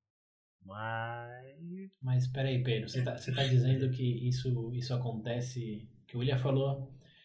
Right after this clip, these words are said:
Speaker 2: costumava ser mais simples os conflitos, e agora o Guerra Civil tá mais cinzento. E isso é, é, é por quê, exatamente?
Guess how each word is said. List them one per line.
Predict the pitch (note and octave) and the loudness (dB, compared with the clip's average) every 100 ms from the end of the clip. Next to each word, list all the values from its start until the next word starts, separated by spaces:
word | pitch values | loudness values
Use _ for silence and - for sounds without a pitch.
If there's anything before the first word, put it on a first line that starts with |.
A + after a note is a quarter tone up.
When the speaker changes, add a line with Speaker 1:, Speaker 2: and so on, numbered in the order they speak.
| - _ _ | -20 _ _
Speaker 2:
costumava | - B2+ C3 A#2+ C#3 C#3 | -4 0 4 4 4 4
ser | B2+ C#3 | 2 4
mais | C3 C3+ | 6 6
simples | - C3+ B2+ A2+ | 4 2 2 0
os | G#2 | -4
conflitos, | - A2 G#2+ G#2+ G2+ G2 - - | -6 -6 -4 -8 -6 -10 -10 -10
e | G#2 | -6
agora | G#2 A#2 | -2 -2
o | A#2+ | 0
Guerra | A#2 | 2
Civil | B2+ B2 B2+ | 2 4 2
tá | B2+ | 4
mais | B2 | 4
cinzento. | B2+ C3 A#2 G#2+ - - - - | 4 2 2 0 -4 -12 -20 -20
E | B2 G#2+ G#2+ A2+ | -12 -10 -6 -6
isso | B2+ | -4
é, | A#2 G#2 - | -4 -4 -6
é, | G#2+ G#2+ A#2+ | -6 -6 -4
é | |
por | C3 B2+ | 4 4
quê, | B2 | 4
exatamente? | A2 G2+ G#2+ A2 G#2 G2+ - | 0 -4 -6 -4 -4 -6 -12